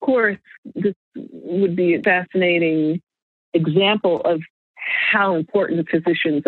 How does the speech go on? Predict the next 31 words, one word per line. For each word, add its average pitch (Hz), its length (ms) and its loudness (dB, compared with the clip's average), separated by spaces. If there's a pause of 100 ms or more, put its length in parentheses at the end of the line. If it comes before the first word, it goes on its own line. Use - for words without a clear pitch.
are. 175 520 0 (420)
But 175 220 0
when 185 120 2
I 233 140 2 (100)
started 196 320 0
working 185 300 -2
on 160 160 -2
the 156 100 -2 (100)
film, 170 560 0 (420)
physician 202 440 2 (100)
suicide, 269 560 2
hey, 233 260 2
look, 190 380 2
you 226 100 2
know, 180 280 0 (100)
suicide 240 360 0
is 196 340 0
a 190 100 0
problem 202 440 0
in 185 280 0
society 196 480 0
in 185 180 2
general. 196 540 2 (160)
Why 247 140 0
should 285 180 0
we 262 140 -2
care 269 240 0
about 240 280 -2
physician 196 600 -2 (200)
suicide? 160 760 -2 (400)
And 226 240 2